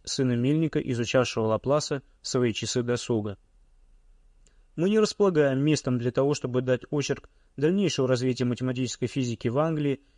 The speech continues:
или же в Германии. С этим связаны имена Стокса, Релея, Кельвина и Максвелла, Кирхгофа и Гельмгольца, Гибса и многих других. Эти учёные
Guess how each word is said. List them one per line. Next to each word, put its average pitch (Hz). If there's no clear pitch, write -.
или 127
же 131
в 131
Германии. 123
С -
этим 202
связаны 147
имена 135
Стокса, 170
Релея, 131
Кельвина 143
и 147
Максвелла, 117
Кирхгофа 151
и 127
Гельмгольца, 131
Гибса 151
и -
многих 131
других. 123
Эти 202
учёные 131